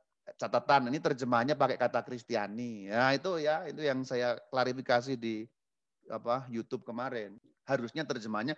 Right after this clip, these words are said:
kematian orang Kristen ya. Ini malu-malu pakai kata Kristen. Padahal ya nggak apa-apa. Kata Kristen itu kan kata milik umum, bukan milik Protestan. Kalau yang belum nonton, nanti nonton klarifikasi Protestan bukan Kristen. Itu ada di YouTube.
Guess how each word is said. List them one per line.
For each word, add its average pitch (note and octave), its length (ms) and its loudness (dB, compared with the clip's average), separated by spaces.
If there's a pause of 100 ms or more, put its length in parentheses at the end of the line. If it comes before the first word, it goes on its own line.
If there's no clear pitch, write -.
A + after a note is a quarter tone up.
(160)
kematian C3 640 0
orang A2 320 -4
Kristen G#2 420 -12
ya. G#2+ 220 -6 (320)
Ini F3 320 -2 (360)
malu-malu D3+ 600 2
pakai C3 240 2
kata A#2+ 280 -2
Kristen. G#2+ 480 -12
Padahal F#3 320 -8
ya D#3+ 60 -6
nggak A2+ 260 -4
apa-apa. G2+ 540 -4 (920)
Kata G#2+ 240 -2
Kristen D#3+ 240 -6
itu G3+ 160 -6
kan F#3 160 2
kata D3 320 0
milik C#3 240 -4
umum, E3+ 320 -4
bukan A#2 320 -2
milik A#2+ 240 -6
Protestan. A2 800 -6
Kalau A#2+ 160 -2
yang B2 160 0
belum B2 240 -4
nonton, B2+ 240 0
nanti D3 240 -2
nonton C3+ 400 0 (320)
klarifikasi B2 960 0 (320)
Protestan C#3+ 560 2
bukan A2+ 240 -6
Kristen. G2 480 -10
Itu G2 160 -8
ada A2 320 0
di F#2+ 160 -10
YouTube. F#2+ 400 -8